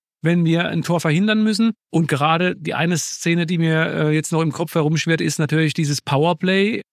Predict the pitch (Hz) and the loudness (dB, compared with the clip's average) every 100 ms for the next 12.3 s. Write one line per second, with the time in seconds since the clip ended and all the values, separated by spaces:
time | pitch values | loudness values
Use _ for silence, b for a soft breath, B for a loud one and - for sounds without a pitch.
0 | _ 170 156 151 151 160 - 208 214 - | _ -2 0 0 0 0 -2 0 0 0
1 | - - 160 156 147 - 160 - 151 - | -4 -2 0 0 0 0 -2 -2 -4 0
2 | 139 151 196 202 196 _ _ 143 143 156 | 0 2 2 0 -2 _ _ 0 2 0
3 | 151 170 - 143 160 175 - 180 165 160 | -2 -4 0 0 2 0 0 -2 0 0
4 | 147 160 160 143 151 170 160 160 151 151 | 2 2 0 0 2 2 0 0 0 0
5 | 147 - 165 - 139 143 - 151 - 143 | -2 -4 -4 -4 -4 -4 0 0 0 0
6 | 143 - 147 - 147 147 - 180 185 151 | 0 0 -2 0 -2 -2 -2 -2 0 0
7 | 160 151 147 143 131 135 151 214 - _ | 0 0 0 0 0 2 2 2 -2 _
8 | 165 147 160 160 - 165 151 139 170 160 | -2 2 2 0 -2 -2 0 0 0 0
9 | 170 - - 180 147 151 160 151 160 156 | -2 -2 -12 -4 0 2 2 0 0 0
10 | 151 131 175 175 156 147 143 165 165 - | -2 0 0 2 0 0 0 0 0 -4
11 | - 135 - 156 151 151 147 - - 131 | -6 -6 -2 2 2 2 0 -4 -2 2
12 | 160 190 - | 2 0 -2